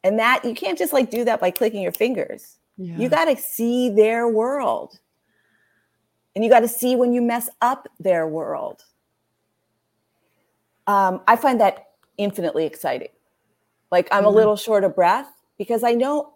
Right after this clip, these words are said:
Speaker 1: I, like, I can be harsh, I can be fast, I can be bossy. I'm a C E O, but I also,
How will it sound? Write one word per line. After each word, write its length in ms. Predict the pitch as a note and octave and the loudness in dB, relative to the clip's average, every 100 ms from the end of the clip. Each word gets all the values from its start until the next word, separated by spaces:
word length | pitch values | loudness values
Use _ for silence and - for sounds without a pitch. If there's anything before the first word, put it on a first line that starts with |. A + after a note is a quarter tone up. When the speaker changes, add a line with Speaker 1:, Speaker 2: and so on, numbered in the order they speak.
| - | -10
Speaker 1:
I, 120 | - | -6
like, 200 | A3 A3 | -6 -4
I 80 | A#3 | -6
can 200 | A#3+ B3 | -4 -6
be 120 | A#3 | -6
harsh, 520 | A3+ A#3 B3+ D#3+ - - | -8 -6 -6 -6 -10 -8
I 80 | G3+ | -6
can 180 | G3+ G#3+ | -6 -6
be 120 | G#3+ | -8
fast, 640 | - A3+ A#3 G#3 - - - | -6 -4 -2 -4 -10 -14 -10
I 60 | |
can 160 | F#3+ A3 | -8 -6
be 100 | G3+ | -6
bossy. 600 | F3+ G3+ G#3+ A3+ F3 - - | -4 -2 -2 -4 -8 -10 -14
I'm 80 | |
a 40 | - | -14
C 360 | - A3 A3 | -10 -6 0
E 60 | A#3 | 0
O, 340 | A3+ - - - _ _ _ | 2 -2 -6 -14 _ _ _
but 120 | - G3+ | -2 0
I 80 | |
also, 840 | F#3+ G#3 A3+ A3+ A#3+ A3+ A3 A3 | 2 0 -2 -4 -6 -4 -4 -6